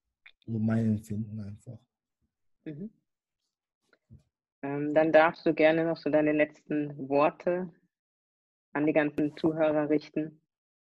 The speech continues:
Speaker 2: Einfach alles, was dir wichtig ist.
Speaker 1: Ja. Ähm,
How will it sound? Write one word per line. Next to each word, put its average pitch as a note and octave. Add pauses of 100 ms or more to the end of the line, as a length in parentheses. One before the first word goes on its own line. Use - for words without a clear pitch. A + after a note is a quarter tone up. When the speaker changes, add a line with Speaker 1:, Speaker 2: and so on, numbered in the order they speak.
Speaker 2:
Einfach C#3
alles, C#3+
was C#3+
dir C#3
wichtig C3
ist. - (1300)
Speaker 1:
Ja. B2+ (880)
Ähm, A#2